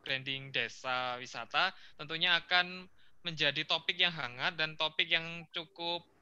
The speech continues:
eh, menggelitik. Indonesia terdi-, eh, Indonesia sendiri terdiri dari tujuh puluh lima desa, Bapak Ibu sekalian.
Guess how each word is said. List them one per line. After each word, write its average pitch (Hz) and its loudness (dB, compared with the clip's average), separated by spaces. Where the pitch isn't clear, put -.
eh, 151 0
menggelitik. 175 0
Indonesia 170 0
terdi-, 185 -2
eh, 208 2
Indonesia 175 -2
sendiri 214 0
terdiri 175 -2
dari 151 -2
tujuh 156 -10
puluh 156 -6
lima 156 -4
desa, 131 -8
Bapak 127 -10
Ibu 139 -10
sekalian. 156 -2